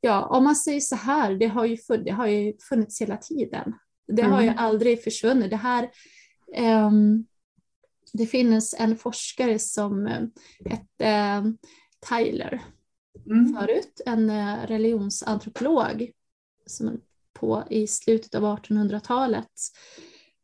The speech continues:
Speaker 1: Ehm, och, eh, han bland annat menar att spiritism, då menar jag inte spiritistiska rörelser och organisationer, utan tanken om att det finns någonting mer och att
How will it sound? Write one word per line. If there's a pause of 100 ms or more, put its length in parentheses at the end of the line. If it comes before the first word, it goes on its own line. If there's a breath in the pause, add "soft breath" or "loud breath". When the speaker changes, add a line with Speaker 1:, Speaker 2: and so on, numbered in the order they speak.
(120)
Speaker 1:
Ehm, (380)
och,
eh,
han (320)
bland
annat
menar
att (200)
spiritism, (1000)
då
menar
jag
inte
spiritistiska
rörelser
och
organisationer,
utan (300 soft breath)
tanken
om
att
det
finns
någonting
mer
och
att